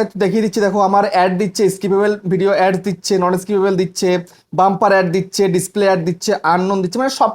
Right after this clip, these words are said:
কিছুই কিন্তু দিচ্ছে। আমাদের সব কিছুই চালু করা আছে, শর্ট ফিট অ্যাড, আমাদের শর্ট ভিডিও আপলোড করা নেই। তারপরে সুপারস, সুপারসও আমরা এখনও পাইনি, ঠিক আছে? তো অলের মধ্যে যাই যদি, তাহলে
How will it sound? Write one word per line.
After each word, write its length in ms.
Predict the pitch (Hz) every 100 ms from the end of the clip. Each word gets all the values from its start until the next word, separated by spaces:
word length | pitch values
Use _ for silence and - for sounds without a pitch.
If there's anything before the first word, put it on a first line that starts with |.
| -
কিছুই 240 | 226 277 269
কিন্তু 160 | 254 196
দিচ্ছে। 240 | 196 - 254 262 - -
আমাদের 200 | 208 190 233
সব 120 | 214 -
কিছুই 180 | 233 240
চালু 140 | 185 175
করা 140 | 175 156
আছে, 160 | 139 127 113 _ - -
শর্ট 180 | 190 190
ফিট 160 | 226 -
অ্যাড, 160 | 202 214 208
আমাদের 200 | 170 175 190
শর্ট 140 | 156 151
ভিডিও 160 | 160 156
আপলোড 260 | - 156 156 175
করা 140 | 165 156
নেই। 140 | 151 196 - _ _ -
তারপরে 240 | 175 196 196
সুপারস, 440 | 226 190 240 220 220 - -
সুপারসও 400 | 135 - 170 208
আমরা 120 | 185 190
এখনও 180 | 196 196 196
পাইনি, 300 | 180 180 208 247 _ _ _ _
ঠিক 100 | 208 226
আছে? 140 | 180 110 - _ _ -
তো 60 | 160 156
অলের 200 | 185 220 226
মধ্যে 200 | 190 220 196
যাই 140 | 190 190
যদি, 120 | 202 190
তাহলে 240 | 180 180